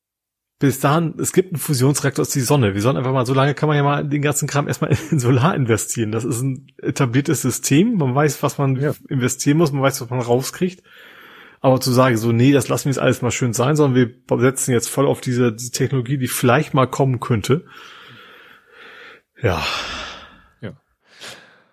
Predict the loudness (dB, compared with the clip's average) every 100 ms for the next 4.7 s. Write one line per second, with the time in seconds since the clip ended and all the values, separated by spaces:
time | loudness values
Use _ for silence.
0 | _ _ -2 2 2 2 2 4 2 2
1 | 2 2 0 0 -2 2 2 0 -6 -8
2 | -18 _ -6 -2 -2 -2 -2 -2 -4 -4
3 | -2 0 -2 -2 -2 -2 0 0 0 -4
4 | -4 -4 -2 -4 0 2